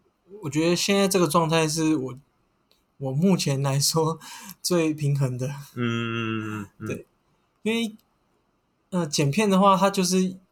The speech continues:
Speaker 1: 进度。
Speaker 2: 嗯。
Speaker 1: 就是你只要剪，就会，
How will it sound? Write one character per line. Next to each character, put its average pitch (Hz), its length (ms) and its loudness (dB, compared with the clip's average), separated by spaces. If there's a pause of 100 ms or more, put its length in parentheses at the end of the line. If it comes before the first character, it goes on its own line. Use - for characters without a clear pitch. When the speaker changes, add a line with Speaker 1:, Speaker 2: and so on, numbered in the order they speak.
Speaker 1:
进 151 240 0
度。 139 220 -2 (200)
Speaker 2:
嗯。 104 220 -4
Speaker 1:
就 160 100 -6
是 160 80 -2
你 170 160 2
只 180 160 -2
要 185 140 -2
剪， 120 440 -6 (200)
就 156 200 0
会， 151 360 0